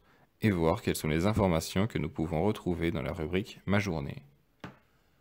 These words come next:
Après vous être connecté et avoir synchronisé votre box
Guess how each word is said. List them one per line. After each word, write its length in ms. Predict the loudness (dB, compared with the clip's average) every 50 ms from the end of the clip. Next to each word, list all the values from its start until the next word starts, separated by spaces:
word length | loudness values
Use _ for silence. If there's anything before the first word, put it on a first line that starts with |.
| _ _ _ _ _ _ _ _ -20 -2
Après 380 | 2 2 2 4 6 6 8 8
vous 180 | 8 8 6
être 220 | 6 4 2 0 0
connecté 680 | 4 6 6 6 6 4 2 0 0 0 0 0 -2 0
et 100 | 2 2
avoir 240 | 4 2 2 0
synchronisé 560 | 0 0 0 2 4 4 4 6 6 6 4 4
votre 240 | 2 0 -2 -2
box 580 | 0 0 0 0 -2 -6 -10 -12 -12 -12 -14 -16